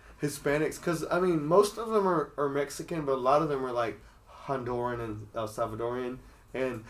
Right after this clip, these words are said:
when I tell them I know, I listen to Spanish music, they're like, "Oh, you listen to, uh,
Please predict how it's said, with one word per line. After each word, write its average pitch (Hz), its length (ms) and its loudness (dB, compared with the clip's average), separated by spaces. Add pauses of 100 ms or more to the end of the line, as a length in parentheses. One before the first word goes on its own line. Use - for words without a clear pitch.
(140)
when 147 140 2
I 143 60 6
tell 190 280 8
them 180 100 0
I 165 140 6
know, 170 360 8
I 160 140 8
listen 175 280 2
to 131 60 -4
Spanish 165 460 -2
music, 147 300 -4
they're 160 80 0
like, 147 260 2 (320)
"Oh, 185 240 10 (280)
you 196 280 8
listen 196 240 8
to, 170 220 10
uh, 147 460 8